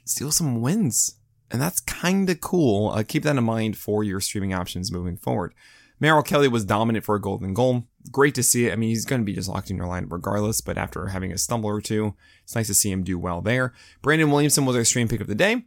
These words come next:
It worked out against the Arizona Diamondbacks. His changeup is still good. The velocity is still there. And he gets the Giants next. You are going to go for that one. Michael King opened for Johnny Brito, and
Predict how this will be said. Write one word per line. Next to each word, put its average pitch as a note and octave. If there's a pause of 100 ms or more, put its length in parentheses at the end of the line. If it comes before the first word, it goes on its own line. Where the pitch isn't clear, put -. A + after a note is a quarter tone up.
(100)
It -
worked B2
out A3
against B2+
the G#2+
Arizona G#2+
Diamondbacks. B2+
His G#2
changeup A2+
is -
still A#2+
good. B2
The A#2
velocity G#2+
is A2
still A2+
there. A#2+ (260)
And B2+
he C3
gets C3+
the C#3+
Giants C3+
next. B2
You A#2
are A#2
going G#2
to G#2
go F2+
for G2+
that B2+
one. C#2 (320)
Michael B2+
King C#3+
opened B2
for A#2
Johnny A2
Brito, B2+
and G#2